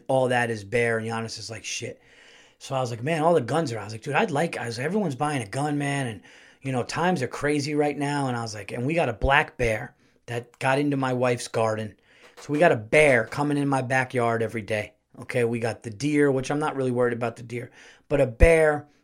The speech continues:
My wife also told me, uh, a month back, she saw a bobcat, which can get really nasty.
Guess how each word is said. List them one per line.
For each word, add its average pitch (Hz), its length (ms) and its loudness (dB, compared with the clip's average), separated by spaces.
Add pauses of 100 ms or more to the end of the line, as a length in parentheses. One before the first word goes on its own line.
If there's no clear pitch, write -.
(140)
My 123 120 0
wife 135 300 2
also 131 260 2
told 131 260 0
me, 127 240 -2 (100)
uh, 120 280 -4 (960)
a 131 80 -2
month 131 300 2
back, 123 340 2 (320)
she 123 220 -6
saw 120 260 0
a 120 60 0
bobcat, 139 720 0
which 127 240 -4
can 120 120 -6
get 120 160 -2
really 139 360 6
nasty. 120 640 0